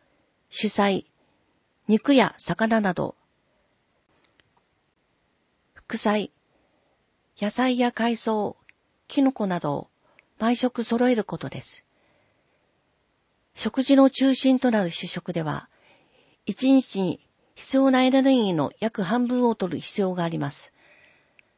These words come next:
また、主菜は手のグーの大きさで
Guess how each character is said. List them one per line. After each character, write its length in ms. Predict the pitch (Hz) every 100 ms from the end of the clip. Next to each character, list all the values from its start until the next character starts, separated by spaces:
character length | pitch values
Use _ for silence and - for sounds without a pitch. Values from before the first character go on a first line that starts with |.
| _ _
ま 140 | 196 196
た、 260 | 190 - _ _ _ _ _ _
主 160 | -
菜 280 | 220 233 233
は 280 | 214 208 233 _ _ _ _ _
手 120 | 285
の 160 | 247 175
グ 300 | - 254 285
ー 20 |
の 220 | 233 202
大 40 | 190
き 80 |
さ 160 | - 175
で 260 | 175 156